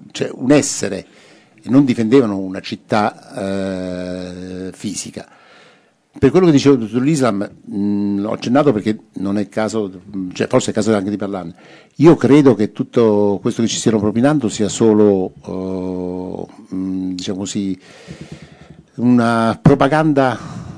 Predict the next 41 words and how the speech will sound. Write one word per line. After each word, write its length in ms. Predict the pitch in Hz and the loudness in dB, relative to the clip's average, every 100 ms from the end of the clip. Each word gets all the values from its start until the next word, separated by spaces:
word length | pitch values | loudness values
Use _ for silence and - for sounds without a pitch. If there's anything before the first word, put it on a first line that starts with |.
| - - | -14 -2
me-, 380 | 120 113 117 110 | 0 0 -2 -2
mediatica. 840 | 110 110 85 85 92 - 98 - _ _ - _ _ _ _ | 0 -2 -4 -10 -14 -10 -10 -12 _ _ -20 _ _ _ _
l'isis 800 | 120 196 180 190 165 - - - | -2 0 0 -2 -2 -6 -10 -6
è 420 | - 113 113 - - | -2 0 -2 -6 -6
una 180 | 110 113 | -4 -2
creatura 320 | 123 113 139 | -2 2 2
dell'Occidente. 840 | 117 107 - - - - - - - _ - - - | 2 0 -4 -8 -8 -10 -16 -20 -20 _ -20 -20 -8
l'isis 340 | 123 107 95 | -8 -6 -10
l'hanno 200 | 95 98 | -10 -10
creata 540 | 95 107 101 101 92 104 | -8 -6 -4 -4 -8 -8
a 100 | 110 | -8
tavolino, 1500 | 117 104 113 120 113 98 92 92 90 90 95 95 92 - - - _ _ _ | -4 -2 0 0 0 0 -4 -6 -8 -12 -12 -14 -12 -14 -16 -20 _ _ _
forse 480 | - 113 - - 98 | -2 -2 -2 -6 -4
non 180 | 104 107 | 0 0
a 60 | |
Washington, 560 | 110 113 107 110 101 95 | 4 2 2 -2 -4 -4
ma 100 | 95 | -4
senz'altro 600 | 107 90 101 92 - 92 | -8 -6 -6 -6 -6 -6
a 20 | |
Londra. 520 | 90 92 92 95 87 _ - _ - - - _ _ | -6 -8 -10 -12 -14 _ -20 _ -20 -20 -20 _ _
Sappiamo 520 | - 135 - 135 113 | -8 -6 2 2 2
com'è 160 | 98 101 | -2 -2
nata, 480 | 104 123 123 143 - | -2 -2 -6 -8 -8
sappiamo 720 | - - 113 107 107 101 - | -12 -6 -4 -2 -2 -4 -6
da 180 | 95 101 | -10 -6
come, 240 | 113 107 | -2 -2
dove 180 | 101 107 | 2 0
hanno 100 | 104 | 0
preso 200 | 92 95 | -4 -6
i 20 | |
soldi, 320 | 92 117 117 104 | -2 0 0 -2
dove 140 | 98 | -4
hanno 100 | 95 | -4
preso 480 | 98 98 92 90 90 | -6 -6 -8 -8 -14
le 120 | 95 | -14
prime 240 | 104 104 113 | -10 -4 -2
armi, 340 | 127 107 101 | -2 -4 -10
chi 140 | - | -6
li 80 | 104 | -6
ha 40 | - | -6
forniti, 580 | 110 101 120 123 110 | -8 -4 -4 -4 -8